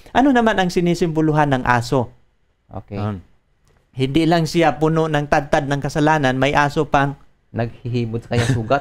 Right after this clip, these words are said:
Speaker 1: <laughs> Naghihimod sa kanyang sugat, no?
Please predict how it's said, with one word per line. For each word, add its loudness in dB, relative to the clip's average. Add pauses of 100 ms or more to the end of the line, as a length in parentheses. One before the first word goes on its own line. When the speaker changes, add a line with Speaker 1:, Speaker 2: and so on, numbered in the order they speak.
(120)
Speaker 1:
<laughs> -10
Naghihimod 4
sa -2
kanyang 0
sugat, 0 (220)
no? 0